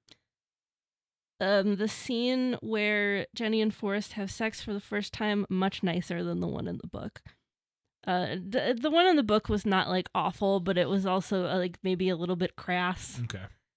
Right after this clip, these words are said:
Speaker 1: But there were also worse things in the book,
Speaker 2: <laughs>
Speaker 1: which
Speaker 2: Yeah.
Speaker 1: I'll get to.
Speaker 2: Yeah.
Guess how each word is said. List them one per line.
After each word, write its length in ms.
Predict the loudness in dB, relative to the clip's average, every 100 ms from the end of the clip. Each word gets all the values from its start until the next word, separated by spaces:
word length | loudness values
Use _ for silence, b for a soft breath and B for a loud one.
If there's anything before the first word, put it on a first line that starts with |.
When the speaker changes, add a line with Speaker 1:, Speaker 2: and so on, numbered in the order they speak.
| _ _ _ _ _ _ _ _ _ _ _ _
Speaker 1:
But 140 | -4 6
there 140 | 8
were 180 | 8 6
also 300 | 8 8 8
worse 380 | 6 4 4 2
things 340 | 2 2 2
in 140 | 2 2
the 60 |
book, 360 | 2 6 6 8
Speaker 2:
<laughs> 80 | 6
Speaker 1:
which 120 | 6
Speaker 2:
Yeah. 160 | 6 4
Speaker 1:
I'll 100 | 2
get 180 | 2 0 -2 2
to. 320 | 4 4 0 -6
Speaker 2:
Yeah. 180 | -8 -8